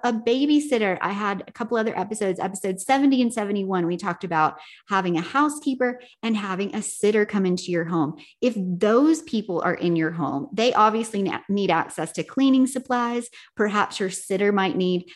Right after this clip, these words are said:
access to any activities for the kids or any linens, if there's a spill, if there's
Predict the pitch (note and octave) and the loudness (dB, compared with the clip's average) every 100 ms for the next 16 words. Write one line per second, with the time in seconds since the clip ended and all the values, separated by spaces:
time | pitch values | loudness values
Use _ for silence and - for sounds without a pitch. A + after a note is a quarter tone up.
0 | - G3 F#3 - G3 F#3+ F#3 F#3 F#3 E3 | -6 -2 -2 -2 -4 -4 -2 0 0 0
1 | D3 - F#3 F3+ G3 G3+ F3 D3+ D3+ - | -4 -2 -2 0 -2 -2 -2 -2 -6 -2
2 | D4+ D4+ C#4 C#4+ - - A3 G3 F#3 F3+ | 0 2 0 -4 -18 0 6 8 8 4
3 | - F#3+ F3+ F3+ A3 C4+ C4 C4 C4 C4 | 2 -2 0 0 0 2 2 2 2 0
4 | G3+ F#3+ E3 D#3+ F3+ F3+ - - C4 B3+ | -4 -4 -4 -4 -4 -8 -12 -2 2 2
5 | B3 A#3+ B3 - - F#3 F#3+ | 2 0 -6 -20 -10 -2 -2